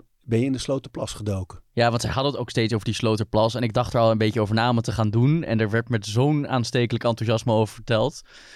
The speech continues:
Speaker 2: dat ik toen, eh, echt een paar dagen daarna met iemand die vlak bij mij in de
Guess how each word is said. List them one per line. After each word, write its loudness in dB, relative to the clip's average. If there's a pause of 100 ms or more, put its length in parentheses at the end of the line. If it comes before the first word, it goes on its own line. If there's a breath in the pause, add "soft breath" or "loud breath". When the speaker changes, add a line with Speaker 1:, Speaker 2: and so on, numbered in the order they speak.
(320 loud breath)
Speaker 2:
dat -2
ik -6
toen, 4
eh, 2
echt -2
een -4
paar 2
dagen 2
daarna 2
met -2
iemand -2
die -4
vlak -4
bij -2
mij 0
in 0
de -2